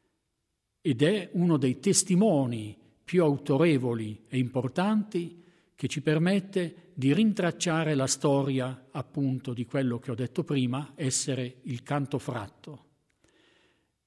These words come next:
Il credo che ha avuto nella tradizione il nome di cardinalis,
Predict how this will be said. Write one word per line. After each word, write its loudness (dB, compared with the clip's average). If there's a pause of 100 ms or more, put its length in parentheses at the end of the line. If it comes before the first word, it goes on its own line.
(100)
Il -6
credo 0
che -2
ha 2
avuto 0
nella 2
tradizione 0
il -2
nome 2
di -4
cardinalis, 0